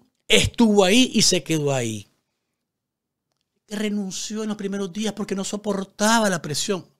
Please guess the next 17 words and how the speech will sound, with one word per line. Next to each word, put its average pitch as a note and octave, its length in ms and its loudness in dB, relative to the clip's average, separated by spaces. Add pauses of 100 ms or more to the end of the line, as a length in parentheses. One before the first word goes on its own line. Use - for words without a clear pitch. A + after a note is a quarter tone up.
(240)
Póngame, G3+ 300 -6
por E3+ 100 -8
favor, D#3 240 -4
las E3+ 140 -4
imágenes D3+ 340 -6
de, D3+ 240 -4
de C#3 240 -8
ese D#3+ 100 -6
veintiuno C#3 380 -6
de A#2+ 60 -6
abril. G2 200 -10 (260)
Veintiuno E3+ 280 -6
de C#3+ 60 -4
abril. A2+ 200 -12 (680)
Van G2 120 -20
a F2+ 80 -18
ver. - 100 -20